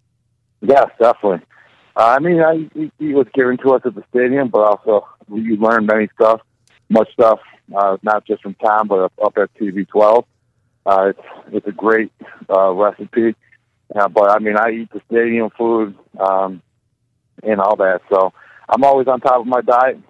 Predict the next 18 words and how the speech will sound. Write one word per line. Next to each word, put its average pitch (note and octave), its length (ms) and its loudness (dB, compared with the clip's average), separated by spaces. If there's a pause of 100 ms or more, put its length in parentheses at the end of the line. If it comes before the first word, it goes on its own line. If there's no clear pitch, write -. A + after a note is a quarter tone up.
(160)
making G#2 340 -12
sure G#2+ 220 -2
I G#2+ 100 0
always G#2 140 -6
got G#2 180 -6
the - 80 -20
cleanest, A2 360 -6 (180)
bestest G#2 320 0
energy G#2+ 420 0
I G#2 80 2
can G2+ 140 -6
have A2+ 320 2
for G2 140 -2
every G2+ 160 -6
day G#2+ 240 0
of, F#2+ 100 -6
uh, G2+ 320 0
athletics. A2+ 400 0